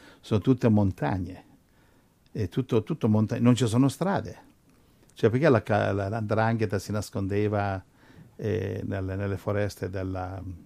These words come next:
nei boschi della, della Calabria?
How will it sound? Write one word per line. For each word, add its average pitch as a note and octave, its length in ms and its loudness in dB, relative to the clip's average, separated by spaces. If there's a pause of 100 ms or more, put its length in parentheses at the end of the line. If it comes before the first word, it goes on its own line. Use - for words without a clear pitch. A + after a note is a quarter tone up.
nei G2 160 -8
boschi F#2+ 600 -6
della, F#2+ 500 -8
della G2 220 -6
Calabria? G2 640 -8